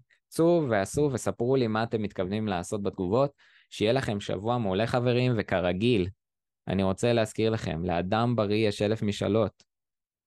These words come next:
ולאדם חולה יש רק משאלה אחת.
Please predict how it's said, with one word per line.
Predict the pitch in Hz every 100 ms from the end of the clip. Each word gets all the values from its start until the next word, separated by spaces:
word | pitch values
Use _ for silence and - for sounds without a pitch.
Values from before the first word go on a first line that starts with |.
| -
ולאדם | 92 92 87 82 85 _ _ _ 92 85 82 101 113
חולה | - 92 101
יש | 113 95 95
רק | 101
משאלה | 107 101 95 95
אחת. | - 82